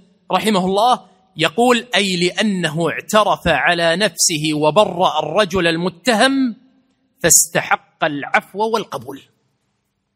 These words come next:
يقول الشيخ الألباني رحمه الله، طبعًا قال عن الحديث: "حديث حسن" دون قوله: "ارجموه"، والأرجح أنه لم يرجم.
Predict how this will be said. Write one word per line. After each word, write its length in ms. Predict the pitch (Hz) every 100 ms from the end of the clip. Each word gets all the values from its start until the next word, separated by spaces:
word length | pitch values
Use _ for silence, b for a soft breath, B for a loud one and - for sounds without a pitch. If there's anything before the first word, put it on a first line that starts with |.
| _ _ _ _ _ -
يقول 280 | 156 - 277
الشيخ 280 | - 277 254
الألباني 480 | 247 226 233 190
رحمه 380 | 208 214 247 208
الله، 480 | 214 196 196 175 151 _ _ _ _ _ _ _ _ _ _ _
طبعًا 360 | 170 170 165 175 -
قال 380 | 208 151 135 - _ _ -
عن 180 | 190 208
الحديث: 520 | - 196 208 180 -
"حديث 420 | 165 165 208 202
حسن" 640 | 185 - 220 208 156 120 127 _ _ _ _ _ _
دون 260 | 156 233 214
قوله: 560 | 214 233 220 190 185 185
"ارجموه"، 680 | 233 180 214 233 262 202 -
والأرجح 840 | 180 196 185 233 254 208 240 - 226
أنه 360 | 220 214 262
لم 180 | 254 220
يرجم. 380 | 214 151 147